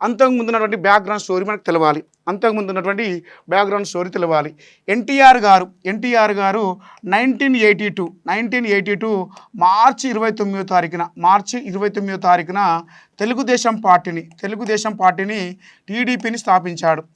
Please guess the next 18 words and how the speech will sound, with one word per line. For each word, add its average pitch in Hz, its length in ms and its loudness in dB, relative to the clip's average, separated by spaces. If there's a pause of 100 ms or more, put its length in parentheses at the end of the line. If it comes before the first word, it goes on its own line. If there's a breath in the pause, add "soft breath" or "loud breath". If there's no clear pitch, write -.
(380)
ఈ - 20 -8
స్థాపించిన 254 760 4 (140)
తొమ్మిది 226 280 -2
నెలలకే, 202 460 -2 (120)
స్థాపించిన 214 840 2 (320 soft breath)
తొమ్మిది 254 360 0
నెలలకే 214 640 2 (280 soft breath)
మనకు 226 200 -2
పంతొమ్మిది 247 520 -2
వందల 233 220 2
ఎనభై 214 440 2
మూడులో, 190 400 -2 (100)
పంతొమ్మిది 220 420 -4
వందల 214 200 -2
ఎనభై 190 320 -2
మూడులో 190 460 -2 (300 loud breath)
ఆంధ్రప్రదేశ్ 220 640 0
రాష్ట్రంలో, 175 440 -2